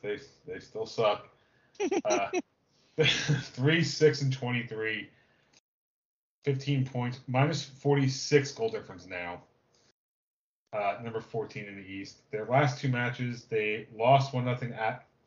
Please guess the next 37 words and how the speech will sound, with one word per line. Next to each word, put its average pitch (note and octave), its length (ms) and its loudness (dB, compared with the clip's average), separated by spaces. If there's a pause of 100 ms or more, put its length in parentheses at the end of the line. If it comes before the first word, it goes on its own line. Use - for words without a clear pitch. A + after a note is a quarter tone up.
(140)
uh, G#2+ 240 0
Oakland G#2+ 380 -8
Roots C3 340 -2
and G#2+ 80 -16
then G#2 280 -14 (960)
did D#3+ 160 0
not F3 240 2
lose, C3 460 2
but A2 160 -8
they A2 80 -8
drew A#2+ 320 2
zero A2 320 -2
zero G2+ 580 -4 (260)
at - 100 -6
home A2+ 280 -6
to - 140 -12
Detroit G#2+ 420 -8
City. F2+ 440 -12 (1400)
Uh, G2+ 260 -2
I G2+ 40 -8
believe C3 260 2
they C#3+ 140 10
have C3 160 0 (200)
three C3 280 -2
matches B2+ 440 0
left G2 420 -4 (280)
in G2+ 80 -18
total G2 500 -8 (1700)
before B2 280 -4
moving A#2 200 -4
to C3 120 -10
M A#2 120 -8
L A#2 120 -2
S G#2+ 100 -4
Pro A2 280 -6
next G2 300 -12
year. F2 300 -12